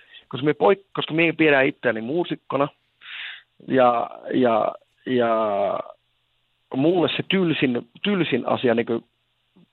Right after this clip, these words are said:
mm, bändissä olemista musiikin tekemisessä on se esiintyminen. Se on se tylsin asia kaikesta.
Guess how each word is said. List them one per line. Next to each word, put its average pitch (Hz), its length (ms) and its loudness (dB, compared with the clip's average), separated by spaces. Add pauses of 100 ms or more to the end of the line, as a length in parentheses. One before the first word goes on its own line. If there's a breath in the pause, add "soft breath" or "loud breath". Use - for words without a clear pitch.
(160)
mm, - 960 -10 (120)
bändissä 123 420 0
olemista 117 360 2
musiikin 120 400 -8
tekemisessä 117 680 -10
on 117 180 -6
se 120 140 -6
esiintyminen. 113 720 -10 (320 loud breath)
Se 170 60 0
on 175 80 2
se 156 100 -14
tylsin 131 440 0
asia 110 200 -6
kaikesta. - 420 -2